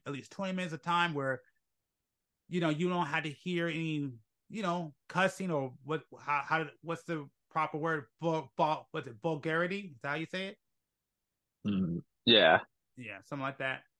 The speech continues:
Speaker 1: But
Speaker 2: Yeah.
Speaker 1: yeah, so, so yeah, so that, so that's gonna come back, which sucks because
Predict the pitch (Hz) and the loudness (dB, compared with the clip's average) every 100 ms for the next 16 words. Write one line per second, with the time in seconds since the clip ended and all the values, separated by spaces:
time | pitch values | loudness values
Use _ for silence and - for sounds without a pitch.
0 | _ _ _ _ _ _ - - 160 160 | _ _ _ _ _ _ -8 -2 0 2
1 | 139 110 - 143 139 139 135 123 131 123 | 0 -4 -8 -4 -2 -2 -4 -8 -16 -20
2 | 120 120 _ _ _ - 165 143 135 - | -20 -20 _ _ _ -10 -6 -2 -4 -4
3 | 143 160 170 - 160 160 170 170 160 165 | 0 2 2 0 -2 -2 -2 -4 -8 -6
4 | 151 160 160 151 143 - - - 247 220 | -4 -2 -2 -2 -6 -8 -18 0 2 2
5 | - - 170 175 165 151 | 0 -8 -2 2 2 0